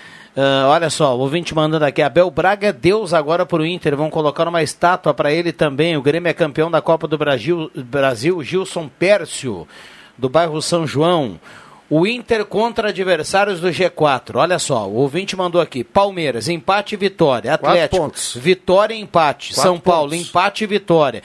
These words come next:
Speaker 2: Quatro
Speaker 1: Grêmio,
Speaker 2: pontos.
Speaker 1: empate e vitória, Flamengo,
Speaker 2: Quatro pontos.
Speaker 1: empate e um jogo a fazer. Único invicto contra os principais, merece o Brasileirão.
Speaker 2: Sem
Speaker 1: Recado
Speaker 2: dúvida.
Speaker 1: do Jean Dornelles.
Speaker 2: Correto, Jean.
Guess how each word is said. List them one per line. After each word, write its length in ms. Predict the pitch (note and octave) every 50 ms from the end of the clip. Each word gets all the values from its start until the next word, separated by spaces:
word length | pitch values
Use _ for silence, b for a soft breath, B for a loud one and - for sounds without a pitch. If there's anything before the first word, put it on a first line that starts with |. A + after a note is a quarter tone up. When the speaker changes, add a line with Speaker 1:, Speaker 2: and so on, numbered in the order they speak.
| B B B
Speaker 2:
Quatro 140 | - C3 C#3
Speaker 1:
Grêmio, 340 | F3+ F#3+ G3+ F#3+ D#3 D#3+ D#3+
Speaker 2:
pontos. 120 | E3+ D#3 -
Speaker 1:
empate 340 | - F3+ F#3+ - - - G#3+
e 20 |
vitória, 540 | F#3 G#3+ G3+ - - F3 D#3+ D3+ C3+ B2+ A#2+
Flamengo, 560 | - - F#3+ F#3 F3 E3+ F#3 F#3+ F#3 E3+ E3+
Speaker 2:
Quatro 80 | E3 E3+
pontos. 100 | E3 -
Speaker 1:
empate 520 | - F#3 F#3 G#3 A3 - - A#3+ A#3+ G#3 B B B B
e 100 | D#3 F#3
um 160 | G3+ G#3 F#3+ C#3+
jogo 300 | - F3+ G3+ G#3 G#3+ G#3+
a 80 | G3
fazer. 540 | F#3 - G#3 F#3 D3 A#2+ D3 D3 C3+ B2 B B B B B B B B _ -
Único 540 | G3 A#3+ C4+ C4 A#3+ A#3+ - - G3 G#3+ G#3
invicto 800 | G3+ F3+ C#3 G#2 A#2+ G3+ A#3+ G#3+ - - - - A3 A3 - - _ _ _ _
contra 400 | - F3 G3 G#3 G3 - G3+ F3+
os 100 | E3+ -
principais, 720 | - - F3 F3+ - - - - D3+ D3 D3+ C3 B2 -
merece 580 | - D#3 F#3 A3 G#3 E3+ D#3 E3 E3+ - - G3
o 100 | E3 D#3+ D#3
Brasileirão. 720 | C#3+ D#3+ E3 D#3+ C#3 B2 E3 D#3+ E3 D3 C3+ B2+ A#2 A2+
Speaker 2:
Sem 120 | A#2+ C3
Speaker 1:
Recado 220 | F#3+ A#3 D#3+ D#3 E3 -
Speaker 2:
dúvida. 120 | - D#3 C#3
Speaker 1:
do 60 | G#2 A2
Jean 180 | E3+ F#3 F#3
Dornelles. 520 | E3+ E3+ D3+ - C3+ B2+ A2+ G2 E2 D#2 -
Speaker 2:
Correto, 480 | - E3+ D#3 C3 E3 A3 A3 - G#3+ C#3+
Jean. 220 | G#2+ A#2 G#2